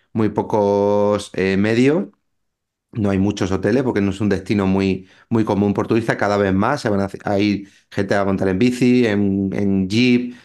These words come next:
Eh, es un destino el que está en la costa de, de,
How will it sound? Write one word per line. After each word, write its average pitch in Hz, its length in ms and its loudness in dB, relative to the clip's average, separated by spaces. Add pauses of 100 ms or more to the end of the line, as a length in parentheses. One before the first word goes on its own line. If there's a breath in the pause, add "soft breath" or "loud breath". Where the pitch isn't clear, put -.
(220 loud breath)
Eh, 104 520 2
es 107 100 -4
un 120 100 2
destino 117 760 0 (120)
el 110 160 -2
que 110 100 -2
está 113 220 -2
en 110 80 2
la 104 120 0
costa 101 800 -2 (100)
de, 98 1120 -2
de, 98 640 -2